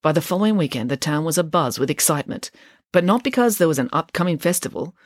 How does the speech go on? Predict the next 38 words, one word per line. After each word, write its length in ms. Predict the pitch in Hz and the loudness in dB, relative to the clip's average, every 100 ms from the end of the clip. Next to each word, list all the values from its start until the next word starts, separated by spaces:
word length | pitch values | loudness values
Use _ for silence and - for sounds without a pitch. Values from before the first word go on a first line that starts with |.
| _ - | _ -6
No, 420 | 147 151 175 190 | 0 2 4 4
not 260 | 180 185 | 2 0
for 120 | - 175 | 0 0
another 240 | 180 180 | 2 0
two 240 | - 202 | 2 0
weeks 260 | 190 208 - | 2 2 2
anyway, 420 | 185 196 160 123 _ - - _ | 2 2 2 0 _ -20 -20 _
but 160 | - 196 | -2 0
because 340 | 208 - 208 | 0 2 2
of 120 | 220 208 | 2 0
the 120 | - | -4
upcoming 580 | 156 147 - 175 165 170 | -4 -6 -6 -4 -2 -2
wedding 400 | 151 120 92 - _ _ - | 0 -2 -4 -14 _ _ -16
between 420 | 147 147 123 117 | -8 -6 -6 -8
Mum 220 | 120 135 | -8 -6
and 140 | 143 | -6
Dad. 340 | 143 131 123 - _ _ _ _ _ _ - | -4 -6 -8 -14 _ _ _ _ _ _ -4
It 20 | 240 | 2
was 120 | 277 | 2
supposed 340 | 294 320 349 | 4 4 4
to 60 | 262 | 2
have 80 | 165 | 2
been 140 | 165 | 2
a 40 | |
double 380 | 156 156 190 196 | 2 0 2 2
wedding, 340 | 151 117 - 127 _ _ - | 0 -2 -4 -10 _ _ 0
but 280 | 185 208 | 2 2
Ingrid 320 | 165 165 175 185 | 0 0 2 2
and 120 | 190 | 2
Joy 220 | 151 139 | 2 2
snuck 360 | - 147 151 160 | 0 0 0 2
off 220 | 156 - | 0 0
in 80 | 160 | -2
the 80 | |
middle 160 | 120 139 | -2 -4
of 80 | 180 | 0
the 80 | 202 | 2
night 240 | 139 127 | 2 0